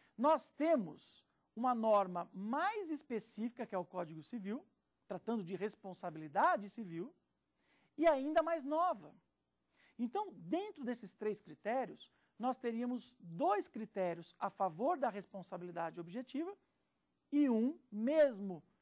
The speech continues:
tratando-se de norma constitucional, utilizando a responsabilidade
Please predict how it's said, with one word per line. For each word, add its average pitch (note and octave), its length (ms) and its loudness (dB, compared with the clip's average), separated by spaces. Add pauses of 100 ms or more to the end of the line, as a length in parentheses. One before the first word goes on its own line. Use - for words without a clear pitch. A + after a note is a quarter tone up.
(380)
tratando-se F#3+ 480 -6
de F#3 120 -8
norma E3+ 180 -6
constitucional, C4+ 600 -6 (960)
utilizando A3 720 -4
a F#3+ 120 -2 (120)
responsabilidade F3+ 1000 -4